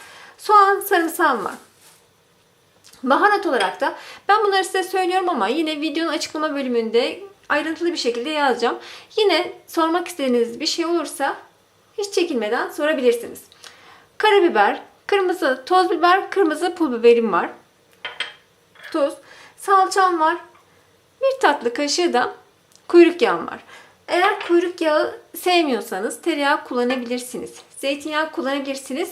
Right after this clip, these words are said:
ki ben yine buna zeytinyağı kullanacağım şimdi. Ayrıca hani eğer kuzu etini seviyorsanız direkt kuzu etinin döş kısmından da yaparsanız çok çok daha lezzetli olacaktır.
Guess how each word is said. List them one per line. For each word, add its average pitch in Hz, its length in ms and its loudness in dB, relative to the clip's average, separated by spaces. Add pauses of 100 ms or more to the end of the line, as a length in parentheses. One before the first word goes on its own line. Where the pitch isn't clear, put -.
(160)
ki 320 140 -6
ben 311 100 2
yine 302 280 -2
buna 254 180 0
zeytinyağı 254 540 -4
kullanacağım 240 540 -2
şimdi. 190 420 -6 (840)
Ayrıca 440 540 4 (200)
hani 330 360 0 (240)
eğer 349 340 2
kuzu 320 220 -2
etini 302 280 -2
seviyorsanız 302 800 -4
direkt 277 280 -2 (200)
kuzu 311 260 -4
etinin 240 480 -4 (200)
döş 339 200 0
kısmından 302 600 0
da 220 60 -2
yaparsanız 254 840 0
çok 302 300 -8
çok 330 220 -4
daha 240 180 2
lezzetli 247 560 -2
olacaktır. - 560 -2